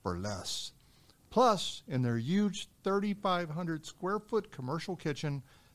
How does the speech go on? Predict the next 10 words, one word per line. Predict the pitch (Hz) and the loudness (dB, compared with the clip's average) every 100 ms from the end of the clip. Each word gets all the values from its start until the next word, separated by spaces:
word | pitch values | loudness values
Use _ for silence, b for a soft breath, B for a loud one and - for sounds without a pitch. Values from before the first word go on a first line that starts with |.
| - | 2
they | 139 | 2
provide | 135 127 127 113 - | 2 2 2 0 -2
food | 208 214 - | 2 2 2
prep | 151 120 | -2 -2
assistance, | 101 - 104 - 92 - - b b b | -6 -6 -8 -8 -8 -8 -12 b b b
mass | 120 156 208 | 2 4 4
production | - 185 180 - 165 | 0 0 0 0 -4
of | 127 | -4
your | 120 | -2
recipes, | 127 160 - 175 170 | -2 -4 -4 -4 -4